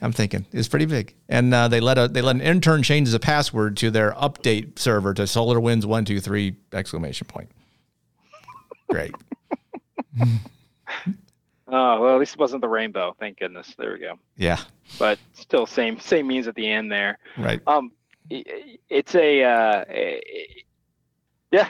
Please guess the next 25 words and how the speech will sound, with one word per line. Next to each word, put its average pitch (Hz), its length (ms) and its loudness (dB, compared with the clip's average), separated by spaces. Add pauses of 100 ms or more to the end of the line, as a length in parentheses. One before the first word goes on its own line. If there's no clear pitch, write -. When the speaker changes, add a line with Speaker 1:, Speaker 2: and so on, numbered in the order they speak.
Speaker 2:
yeah. 170 240 6
I - 20 6
was 156 120 2
just - 160 -12
talking 175 180 4
about 147 240 4
as 135 100 -4
far 139 180 2
as 123 100 -2
on 113 80 -4
how, 131 360 0
you 131 140 -12
know, 107 60 -2
on, 107 140 -4
on 113 180 -6
how 139 220 0
we 131 120 0
build 123 260 0
our 113 160 -6
envi-, 104 160 -2
how 123 200 2
we 131 100 -2
built 127 300 0
our 131 100 2
environs-, 113 500 0